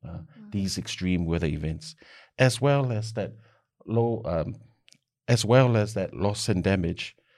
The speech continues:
Speaker 1: uh, is impacted because of slow set, uh, onset events like, uh, water availability, uh, agricultural production, in terms of floods. This is what the report says.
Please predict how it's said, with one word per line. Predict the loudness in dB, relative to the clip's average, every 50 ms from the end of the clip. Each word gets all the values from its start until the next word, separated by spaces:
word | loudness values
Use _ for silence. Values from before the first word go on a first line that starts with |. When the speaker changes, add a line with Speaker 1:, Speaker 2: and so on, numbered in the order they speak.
| _ _ _ _ -8
Speaker 1:
uh, | -6 -6 -6
is | -6 -6 -4
impacted | -4 -2 -2 -2 -2 -4 -6
because | -6 -8 -6 -6 -6 -4 -4
of | -6 -8 -6
slow | -4 -2 -2 -2 -2
set, | -4 -6 -10 -12 -14 -14 -18 -20 _ _ _ _ _ -8
uh, | -6 -6 -6 -6 -8 -8 -6
onset | -4 -4 -4 -4 -6 -8 -6 -6 -6 -6
events | -4 -2 0 -2 -2 -4 -6 -8 -10 -12 _ _ -20 -20 -20 -10 _
like, | -2 0 0 0 -2 -6 -12 -20 -20 -20 _ _ _ _ _
uh, | -8 -8 -6 -4 -4 -4 -6 -6 -8 -6
water | -6 -4 -2 -2
availability, | -2 -2 0 0 0 0 0 2 2 2 2 0 -2 -4 -6 -6 -6 -6 -8 -10 -14 _ -14 -12
uh, | -10 -10 -10 -8 -6
agricultural | -6 -6 -4 -4 -6 -6 -6 -8 -10 -10 -10 -10 -10 -10 -10
production, | -10 -10 -8 -6 -6 -8 -8 -10 -10 -8 -10 -10 -14 _ _ -20 -20 _ _
in | -4 -4 -4
terms | -2 -2 -2 -2 -2 -2 -4 -4
of | -6 -6
floods. | -4 -2 0 2 2 0 -2 -6 -12 -14 -14 _ _ _ _ _ _ _ _ _
This | -4 -4 -4 -4
is | -4 -4 -4 -6 -8 -12 -16 -20 -14 _
what | -8 -8 -8 -6
the | -8 -8
report | -8 -10 -10 -10 -10 -10 -10 -10
says. | -12 -10 -8 -8 -8 -8 -10 -14 -18 -20